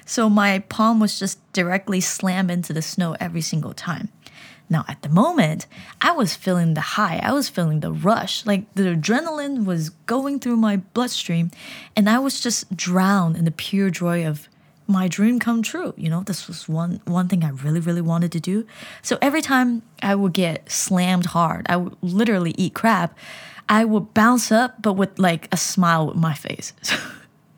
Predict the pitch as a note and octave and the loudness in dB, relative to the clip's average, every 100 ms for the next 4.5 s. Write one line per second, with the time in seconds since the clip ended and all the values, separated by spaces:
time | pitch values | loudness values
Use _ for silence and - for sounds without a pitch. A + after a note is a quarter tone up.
0 | _ _ _ _ - - - G#3 - - | _ _ _ _ -12 -12 -4 -4 -2 -4
1 | - - _ - G#3 G3 E3 F3 F3 F3 | -4 -4 _ -2 -2 0 -2 -2 -2 -2
2 | D#3 D3 D3 D3+ D3+ D3+ D3 D3+ D#3+ - | -2 -2 -4 -4 -4 -4 -2 -2 -4 -4
3 | D#3+ E3 D#3 E3 - - - - - - | -4 -4 -6 -8 -10 -16 -20 -20 -18 -8
4 | - E3+ E3 F3 A3 | 0 2 4 2 0